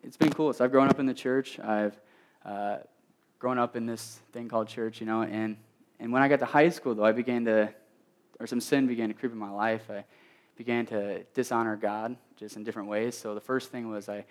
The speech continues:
just became addicted to pornography. So, okay, that might have freaked you out that I shared that with you.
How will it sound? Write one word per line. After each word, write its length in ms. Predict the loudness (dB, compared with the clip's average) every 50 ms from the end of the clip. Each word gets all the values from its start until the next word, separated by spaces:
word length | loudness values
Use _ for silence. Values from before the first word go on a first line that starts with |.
| -20 _ _ _ _ -20 _ _ _ _ _ _
just 180 | -8 -8 -6 -6
became 220 | -6 -4 -4 -4
addicted 380 | -4 -2 -2 -4 -4 -4 -8 -10
to 80 | -10
pornography. 680 | -12 -12 -12 -10 -8 -6 -6 -6 -6 -8 -10 -12 -12 -14 _ _ _ _ -2
So, 240 | 2 4 4 4 2
okay, 300 | 0 -2 -2 -4 -4 -6 -12 _ _ _ _ _
that 140 | -10 -8 -6
might 80 | -4 -4
have 80 | -4
freaked 240 | -4 -4 -6 -4 0
you 80 | 2 4
out 160 | 4 4 2
that 80 | 0 -6
I 20 |
shared 240 | -8 -6 -6 -6 -6
that 120 | -6 -10
with 120 | -12 -12 -12
you. 140 | -12 -12